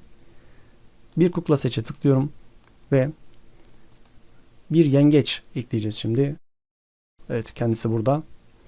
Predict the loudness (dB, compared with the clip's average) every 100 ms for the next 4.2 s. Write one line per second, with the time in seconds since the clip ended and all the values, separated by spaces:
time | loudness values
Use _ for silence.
0 | -20 -20 -4 0 0 0 0 0 0 0
1 | 0 0 -2 -2 -2 0 2 2 0 -14
2 | -20 -20 -20 -20 -20 -20 -20 -4 -2 2
3 | 6 6 6 2 0 0 2 0 4 4
4 | 4